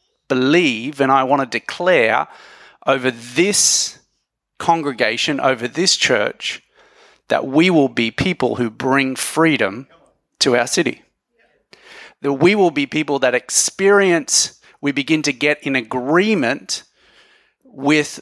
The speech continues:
the word of God over our lives. We begin to get in agreement with the promises of God over our lives, of which there are thousands in the Bible. And also the Bible says that every promise is yes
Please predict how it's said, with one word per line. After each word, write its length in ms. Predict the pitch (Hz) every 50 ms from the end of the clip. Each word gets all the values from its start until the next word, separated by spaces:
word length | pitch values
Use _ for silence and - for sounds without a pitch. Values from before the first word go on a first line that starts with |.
| - -
the 100 | 143 135
word 400 | 127 127 131 147 170 190 190 185
of 200 | 175 147 - -
God 480 | 165 170 170 160 127 117 120 131 - -
over 320 | - 139 143 135 127 123 123
our 140 | 120 113 123
lives. 540 | 127 135 156 170 135 131 127 139 139 -
We 100 | 135 147
begin 320 | 143 127 139 131 147 151 147
to 100 | 135 139
get 240 | 127 135 143 143 - _ -
in 140 | 156 135
agreement 1000 | 131 120 - - 139 131 131 147 180 202 214 214 165 127 120 135 151 - - - - -
with 220 | - 135 135 - -
the 80 | 139
promises 680 | 127 - - - - 147 165 175 175 - - 165 139 135
of 160 | 123 117 -
God 320 | - 117 110 110 120 127
over 260 | 135 139 139 131 135
our 120 | 131 127 131
lives, 680 | 127 120 113 107 104 131 170 180 - - - - - _ - - _ _ -
of 160 | 127 123 123
which 280 | 131 147 143 - - -
there 200 | 139 127 120 117
are 100 | 110 104
thousands 840 | - - - - 139 123 123 131 147 156 139 123 127 120 107 101 110
in 120 | 104 98
the 60 | 95
Bible. 500 | - - 92 85 90 - 110 127 165 - _ _ _ _ _ _ _ _ _ _ _ _ _ _ _ _ _ _ _ _ _ _ _ _ -
And 140 | 123 127
also 240 | 131 131 131 - 131
the 100 | 107 110
Bible 440 | 107 - 123 120 135 151 139 139 127
says 360 | - - - 120 110 107 -
that 180 | - 117 104 - _ _ -
every 440 | 160 175 196 175 165 156 143 120
promise 760 | - - - 139 131 110 104 117 120 - - - - - - - _ -
is 360 | - 127 123 117 113 117 113
yes 840 | 117 117 135 151 147 123 117 - - - - - - - - - _